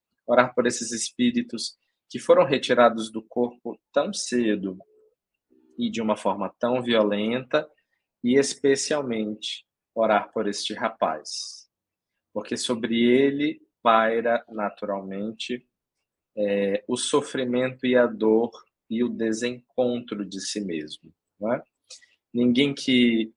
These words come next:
que, que possui, é,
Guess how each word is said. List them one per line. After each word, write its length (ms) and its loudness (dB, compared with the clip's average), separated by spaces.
que, 720 -4
que 100 -8
possui, 800 2
é, 80 -12